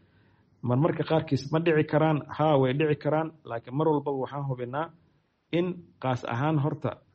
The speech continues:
in, ee, ilaalada iyo ciidamada, ee, dowladda oo amniga ah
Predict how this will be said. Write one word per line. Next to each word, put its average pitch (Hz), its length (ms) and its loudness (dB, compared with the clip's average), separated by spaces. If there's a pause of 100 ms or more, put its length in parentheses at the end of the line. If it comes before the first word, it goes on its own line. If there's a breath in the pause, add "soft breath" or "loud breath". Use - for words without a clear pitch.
(340)
in, 127 280 -4 (120)
ee, 113 540 -2 (240)
ilaalada 131 640 4
iyo 113 240 -2
ciidamada, 123 540 0 (200)
ee, 107 340 -6 (200)
dowladda 135 480 2
oo - 140 -8
amniga 147 420 4
ah 147 120 -2